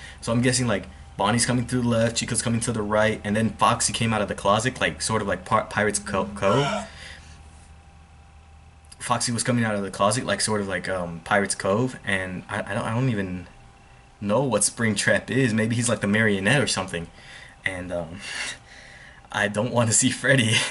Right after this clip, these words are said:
<laughs> especially since those little toy Freddy things. Wow. Um, I also did see Scott is a sneaky little bum. He put a purple fan, a f-, toy phone,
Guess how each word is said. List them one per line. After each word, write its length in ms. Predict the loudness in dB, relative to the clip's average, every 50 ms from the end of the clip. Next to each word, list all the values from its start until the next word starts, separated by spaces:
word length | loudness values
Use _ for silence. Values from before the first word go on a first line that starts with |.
| -6 -12 -16 -18
<laughs> 360 | -16 -16 -16 -18 -18 -18 -12
especially 460 | -6 -6 -2 2 2 4 4 2 2 2
since 320 | 2 2 2 2 2 2
those 280 | 4 4 4 4 2 2
little 260 | 0 0 0 0 -2
toy 240 | -2 0 4 4 4
Freddy 340 | 4 4 2 2 2 0 -2
things. 440 | -2 -4 -4 -4 -4 -4 -6 -10 -12 -16 -20 -20 -20 -20 -20 -20 -20 -20 -20 -20 -20 -18 -12
Wow. 460 | -6 -4 -2 0 0 0 -2 -4 -4 -6 -10 -12 -16 -20 -20 -20 -20 -20 -20 -20 -20 -20 -20 -20 -20 -20 -20 -20 -20 -20 -20 -20 -20 -10 -2
Um, 220 | -2 0 0 0 0
I 80 | 0 2
also 300 | 2 2 2 2 0 0
did 220 | 0 0 0 2 2
see 420 | 2 2 2 2 0 0 -2 -4 -10 -16 -20 -20 -20 -20 -20 -20 -20 -20 -20 -20 -20 -20 -20 -20 -10 _
Scott 380 | -2 -2 -2 0 0 0 0 2
is 120 | 2 0
a 60 | 0
sneaky 420 | 0 0 2 2 0 0 0 -2 -2
little 240 | 0 2 2 2 2
bum. 540 | 2 2 4 6 6 6 6 2 -2 -6 -10
He 160 | -2 -2 -2
put 240 | 0 0 -2 -2 0
a 80 | 0 -2
purple 480 | -2 -4 -2 0 0 0 0 -2 -2
fan, 640 | -2 -4 -4 0 2 2 2 2 0 -4 -4 -6 -8 -10 -14 -20 -20 -20 -20 -20 -20 -20 -20 -20 -12 -4 -4
a 40 | -4
f-, 260 | -4 -4 -8 -6 -6
toy 340 | -4 -2 2 2 2 2 2
phone, 640 | -2 -4 0 2 4 4 4 2 0 0 -4 -6